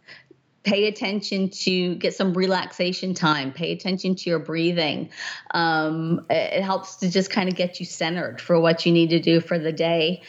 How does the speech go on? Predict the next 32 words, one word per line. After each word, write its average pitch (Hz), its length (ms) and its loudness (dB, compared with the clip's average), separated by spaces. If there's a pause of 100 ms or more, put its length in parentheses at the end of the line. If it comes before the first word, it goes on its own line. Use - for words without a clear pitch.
(380)
and, 170 560 0 (260)
um, 165 540 -4 (120)
really 220 460 0
acknowledge 170 920 -2 (140)
that 175 160 -4
you 185 120 -6
have 170 680 -4 (360)
the 165 180 4
ability 160 720 2
to 170 120 2
slow 156 360 4
down 147 340 -2
some 147 200 -6
things 151 360 -6
where, 156 260 4 (160)
where 160 200 4
you 160 160 4
have, 160 420 -2 (320)
perhaps 165 600 -4
have 156 460 -6 (200)
fewer 165 320 4
demands 143 720 0
than 160 180 2
you 156 100 4
had 147 180 0
in 151 60 -8
the 156 100 -6
past. 185 600 -8 (540)
Um, 180 480 0 (460)
and 214 160 -2
then 226 220 -4
really 277 420 0